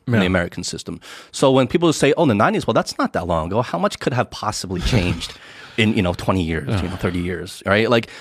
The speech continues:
Speaker 1: like, how much could have possibly changed? Like, nothing's really changed in my city. You go to New York today versus New York back in the nineties,
Speaker 2: Mm.
Speaker 1: it's relatively pretty much the same exact
Speaker 2: Yeah.
Speaker 1: thing. So people are kind of, like, hesitant to believe, like,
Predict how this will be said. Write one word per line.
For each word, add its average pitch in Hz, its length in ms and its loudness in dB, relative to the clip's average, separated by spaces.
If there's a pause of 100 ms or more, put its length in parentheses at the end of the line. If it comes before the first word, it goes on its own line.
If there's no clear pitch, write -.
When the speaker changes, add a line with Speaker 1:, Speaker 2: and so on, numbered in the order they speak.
Speaker 1:
like, - 80 -4
how - 140 0
much 190 200 0
could 143 200 2
have 120 240 2
possibly 92 500 -2
changed? 90 340 -2
Like, 98 140 -6
nothing's 156 320 2
really 117 160 2
changed 110 300 0
in 87 60 -8
my 95 160 -2
city. 196 340 -2 (320)
You 117 60 0
go 143 100 6
to 151 100 6
New 127 120 6
York 143 360 4 (300)
today 123 340 4
versus 135 340 2
New 120 100 4
York 131 200 4
back 123 220 2
in 135 60 0
the 127 40 4
nineties, 127 420 6
Speaker 2:
Mm. 131 40 4
Speaker 1:
it's - 100 -4
relatively 110 400 4
pretty 110 280 0
much 107 120 2
the 104 80 -4
same 98 240 0
exact 104 280 2
Speaker 2:
Yeah. 101 40 -2
Speaker 1:
thing. 98 300 -2 (520)
So 147 140 4
people 208 260 2
are 165 140 6
kind 170 260 2
of, 139 80 2
like, 120 140 2
hesitant 160 520 2
to 120 100 -10
believe, 117 420 2
like, 98 200 2